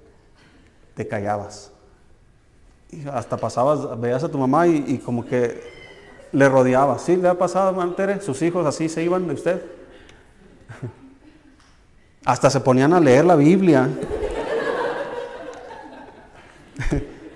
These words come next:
Buscábamos la forma de que su enojo no fuera dirigido hacia nosotros.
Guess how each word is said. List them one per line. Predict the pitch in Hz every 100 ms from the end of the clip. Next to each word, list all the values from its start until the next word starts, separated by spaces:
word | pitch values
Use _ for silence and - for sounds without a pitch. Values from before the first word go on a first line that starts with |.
| - - - - - - - - - - - - - - - - _
Buscábamos | 135 123 - 139 160 165
la | 151
forma | 117 151 156 131
de | 123 117
que | 123 117 120 - -
su | - 123
enojo | 120 147 151
no | 139
fuera | 131 135
dirigido | 135 123 113 127 127
hacia | 120 117
nosotros. | 107 117 113 98 -